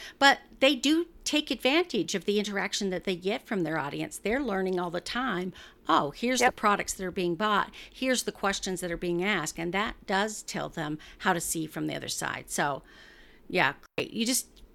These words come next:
Speaker 1: we just have great information, and I, I wish you luck, and, oh, I'll, I'll be watching you, and, uh,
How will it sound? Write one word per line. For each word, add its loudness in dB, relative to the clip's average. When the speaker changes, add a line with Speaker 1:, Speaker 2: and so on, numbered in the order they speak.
Speaker 1:
we -2
just 0
have 0
great 2
information, 0
and 0
I, 0
I -2
wish 0
you 0
luck, 0
and, 2
oh, 0
I'll, 2
I'll 4
be 2
watching 4
you, 6
and, 2
uh, 6